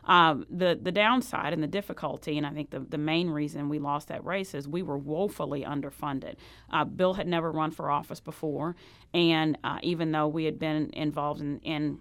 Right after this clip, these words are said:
the grassroots, uh, acti-, activities for a, a while, we just weren't the, uh, we weren't the, the, the party pick, so to speak. So we couldn't raise the kind of money that you really need to raise to be able to get your message out there to a broad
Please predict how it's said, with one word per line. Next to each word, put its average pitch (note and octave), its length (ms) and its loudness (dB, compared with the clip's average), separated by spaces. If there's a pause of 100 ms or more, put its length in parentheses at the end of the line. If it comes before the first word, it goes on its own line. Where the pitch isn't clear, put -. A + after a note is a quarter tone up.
the E3 80 -8
grassroots, D#3+ 760 -4
uh, - 300 -6
acti-, - 420 -4
activities D3+ 720 -4 (300)
for F#3 180 2
a, E3 200 2
a - 80 -2
while, D3 560 0 (160)
we F3+ 340 -2
just F3+ 260 -6
weren't D#3 380 -2
the, D3 380 -4
uh, F#2 180 -8 (260)
we E3+ 100 -2
weren't F3 300 0
the, D3+ 360 -4
the, D3+ 120 -6 (140)
the D#3 120 -2
party D#3+ 500 0
pick, - 540 -12
so D3+ 240 -4
to C3 80 -8
speak. - 440 -12 (300)
So E3 500 4
we G3 160 0
couldn't - 280 -2
raise D#3+ 300 -2
the D#3 80 -10
kind D#3 220 -2
of D3 60 0
money D3 220 -2
that C#3 100 -6
you D#3 140 -6
really F3+ 340 0
need D#3 280 0
to D3 60 -4
raise D3 340 -4
to - 60 -14
be D#3 100 -4
able D3+ 120 -2
to D3 60 -8
get D#3 200 -6
your D3 80 -6
message D3+ 340 -4
out D3 220 -4
there C#3+ 160 -4
to D3 180 -8
a C#3+ 40 -8
broad D3+ 520 -2